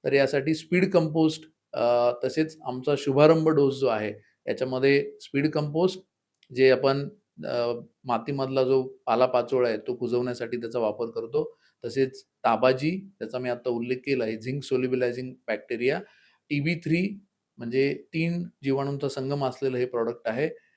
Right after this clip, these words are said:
आणि त्याचसोबत mycozoates म्हणजे mycorrhiza. हे जर आपण वापरलं,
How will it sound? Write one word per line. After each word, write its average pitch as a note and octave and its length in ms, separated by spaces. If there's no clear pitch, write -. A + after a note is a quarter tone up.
आणि A2+ 160
त्याचसोबत C#3+ 580
mycozoates B2 640
म्हणजे B2 160
mycorrhiza. A2+ 680
हे C#3 80
जर E3+ 160
आपण D#3 220
वापरलं, B2+ 600